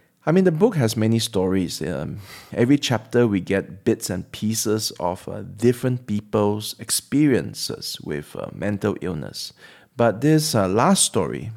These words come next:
it's a, it's a long one, okay? It's, uh, different. Here we have the life story of a man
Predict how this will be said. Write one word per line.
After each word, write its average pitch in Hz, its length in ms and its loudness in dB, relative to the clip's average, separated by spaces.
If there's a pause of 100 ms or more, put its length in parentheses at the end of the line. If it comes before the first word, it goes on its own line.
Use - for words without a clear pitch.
it's - 260 -8
a, - 300 -6 (160)
it's - 180 -12
a - 40 -4
long 98 240 0
one, - 320 -8
okay? 131 240 -6 (220)
It's, - 320 -10
uh, 62 80 -8 (100)
different. - 500 -10 (480)
Here 139 380 2
we 113 160 -2
have 101 360 -2
the 90 120 -2
life 113 460 0
story 101 580 -2
of 101 180 -6
a 101 60 -4
man 120 540 0